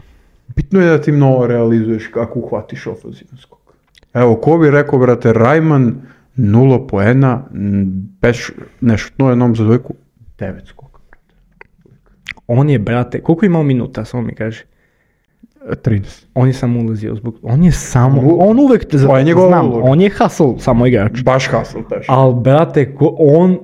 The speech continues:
Speaker 2: Znači, koliko se gura, pa se lakta, pa se spušta, pa se okre-, on ne staje, on kao rukomet igra u ko-, u, među košarkaši.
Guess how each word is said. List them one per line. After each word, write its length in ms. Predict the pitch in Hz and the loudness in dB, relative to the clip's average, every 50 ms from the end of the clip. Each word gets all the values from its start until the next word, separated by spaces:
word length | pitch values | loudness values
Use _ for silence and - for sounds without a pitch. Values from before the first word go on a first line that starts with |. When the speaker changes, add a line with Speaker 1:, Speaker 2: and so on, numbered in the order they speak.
| - _ | -8 _
Speaker 2:
Znači, 380 | - 135 135 131 135 - 127 113 | -2 0 0 0 0 -2 -6 -4
koliko 340 | - - 139 156 147 156 160 | -2 0 0 0 0 -2 -4
se 200 | - - 160 147 | -2 -2 -2 -2
gura, 360 | 127 127 131 135 123 113 113 | 0 2 2 2 0 0 -4
pa 180 | - - 135 131 | -6 -4 -2 -2
se 180 | - - 147 139 | -2 -2 -2 0
lakta, 540 | 135 131 127 117 - - - - - - - - | 0 0 -2 -4 -6 -10 -14 -14 -16 -16 -14 -14
pa 200 | - 127 131 - | -12 -12 -12 -10
se 180 | - - 143 | -6 -6 -6
spušta, 520 | 131 - - - 143 143 135 - - - - | -6 -8 -6 -4 -4 -4 -4 -6 -8 -10 -8
pa 160 | - - 135 | -6 -8 -6
se 140 | - - 151 | -2 0 0
okre-, 300 | 139 - - 143 - - | 0 0 -2 -4 -4 0
on 140 | - 127 135 | 2 2 4
ne 140 | 151 151 135 | 4 4 2
staje, 440 | - - - 139 127 120 107 - - | -2 -2 -2 0 0 0 -2 -2 0
on 240 | 135 147 175 185 165 | 0 2 2 0 0
kao 200 | - - 175 175 | 0 2 2 2
rukomet 360 | 180 175 - 147 139 131 127 | 2 2 0 0 0 0 0
igra 260 | 127 123 120 113 117 | 0 0 0 -2 -2
u 140 | - - 139 | -2 -2 -2
ko-, 160 | 139 - - | 0 0 0
u, 80 | - 160 | 2 2
među 260 | 143 147 147 143 143 | 4 4 4 4 2
košarkaši. 520 | 151 143 135 143 135 123 120 - - 123 | 2 2 2 2 2 0 -2 -2 -2 -4